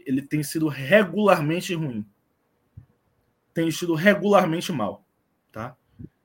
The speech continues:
Eu vou destacar esses três. Poderia citar Douglas Borel, poderia citar Luiz Henrique,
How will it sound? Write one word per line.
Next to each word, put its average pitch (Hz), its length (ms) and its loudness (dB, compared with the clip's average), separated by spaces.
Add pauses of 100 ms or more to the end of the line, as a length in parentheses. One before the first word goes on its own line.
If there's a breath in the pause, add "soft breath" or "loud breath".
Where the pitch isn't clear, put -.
(140)
Eu 135 80 -4
vou 151 100 0
destacar 156 380 -2
esses 190 340 0
três. 123 380 -4
Poderia 247 680 0 (320)
citar 185 720 4
Douglas 160 280 2
Borel, 147 580 2
poderia 143 300 -6
citar 127 500 -2
Luiz 131 200 -4
Henrique, 135 680 -8